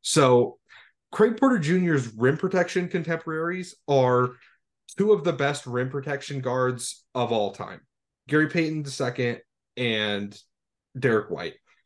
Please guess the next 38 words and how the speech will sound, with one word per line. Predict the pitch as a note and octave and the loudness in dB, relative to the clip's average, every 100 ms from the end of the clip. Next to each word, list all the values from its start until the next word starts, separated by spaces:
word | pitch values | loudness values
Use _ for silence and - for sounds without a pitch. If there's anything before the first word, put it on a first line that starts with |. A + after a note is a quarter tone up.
| _ _ _ | _ _ _
So | - F3 E3 - - | 4 6 6 2 0
I | E3+ | 2
do | D3 C3 B3+ | 2 4 6
wanna | B3+ F3+ | 6 4
get | F3+ | 2
that | E3 D#3 | 4 4
off | D3 - | 4 0
the | |
bat. | A#2+ A2 A2 G#2 - | -4 -2 0 -2 -2
And, | D3 C#3 | -2 -2
and | D3 C#3+ C#3 C3+ _ _ - | 0 0 -2 -6 _ _ -4
I | E3 | -2
was, | D#3 | -2
as | - F#3 | -2 0
I | A3+ | 2
was | G3+ | 2
watching | G3 G3 | 0 -4
through | F3+ | -6
his | D3+ | -6
tapes, | C3+ C#3 C#3 | -4 -6 -4
I | |
think | C#3 | -6
I | C3 | -4
was | A#2 | -4
very, | D#3 F3+ F3+ | -4 -4 -6
trying | - E3 D3+ | -8 -6 -4
to | |
be | C3+ | -6
very | A#2 E3+ F#3 | -6 -4 -4
cognizant | C#3 C#3 C3 C3 | -4 -4 -4 -6
of | A2+ A2 G#2+ | -4 -4 -4
was | G#2+ G#2 G#2 _ _ _ | -2 -4 -6 _ _ _
what | A#2 G3+ - - A#2+ | 2 2 2 -12 -6
role | A2+ A#2 E3 F#3 | 0 2 2 0
is | F3+ G3 | -4 -6
he | |
playing | F#3 F#3+ F3+ F3+ | -8 -4 -4 -4
defensively | F3 - F3 F#3 F3+ F#3 G3 G#3 | -8 -6 -6 -4 -6 -4 -4 -4